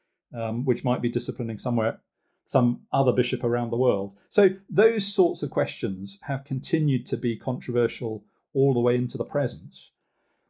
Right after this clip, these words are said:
Um, in, in the twenty-first century, it's particularly, um, problematic because we all know intimately what's happening in each other's provinces.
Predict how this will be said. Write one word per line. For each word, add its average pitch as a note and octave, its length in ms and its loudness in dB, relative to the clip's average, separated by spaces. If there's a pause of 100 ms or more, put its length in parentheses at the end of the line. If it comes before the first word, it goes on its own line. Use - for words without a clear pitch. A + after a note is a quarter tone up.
(140)
Um, B2 360 -2
in, C3+ 560 0 (500)
in C#3+ 100 0
the C#3 60 2
twenty-first F3 520 4
century, G2+ 640 -4 (280)
it's B2+ 260 -8 (440)
particularly, A2+ 1160 0 (600)
um, G#2+ 380 -10 (540)
problematic D3 840 0 (260)
because C3+ 560 -2
we D3 160 2
all E3+ 220 4
know A#2+ 640 2
intimately A#2+ 600 -2
what's B2 200 -4
happening C#3+ 280 -4
in B2+ 100 -2
each B2+ 160 -4
other's B2 200 2
provinces. - 720 0